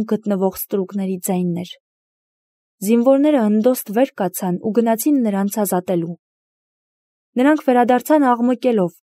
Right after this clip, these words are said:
փոշու մեջ իրենց առջևից քշելով մոտ քսան մարդ,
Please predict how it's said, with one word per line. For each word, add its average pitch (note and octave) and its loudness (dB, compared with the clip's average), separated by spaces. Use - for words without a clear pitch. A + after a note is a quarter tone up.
փոշու C4 2
մեջ D4 2
իրենց A3+ 0
առջևից A3+ -2
քշելով A#3 0
մոտ G#3+ -2
քսան B3 -4
մարդ, G#3+ -4